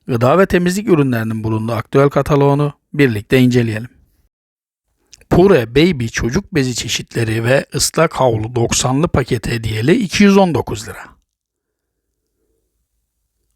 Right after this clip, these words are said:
Pure Baby ıslak havlu dörtlü paket elli adet kırk dokuz elli. Kartuş ağda çeşitleri yüz milimlik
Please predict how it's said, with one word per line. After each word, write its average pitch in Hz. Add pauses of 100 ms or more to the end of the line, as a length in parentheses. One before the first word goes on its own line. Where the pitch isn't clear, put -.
(160)
Pure 160
Baby 151
ıslak 156
havlu 113
dörtlü 120
paket 131 (280)
elli 127
adet 170
kırk -
dokuz 135
elli. - (1900)
Kartuş 120
ağda 120
çeşitleri 120
yüz 156
milimlik 143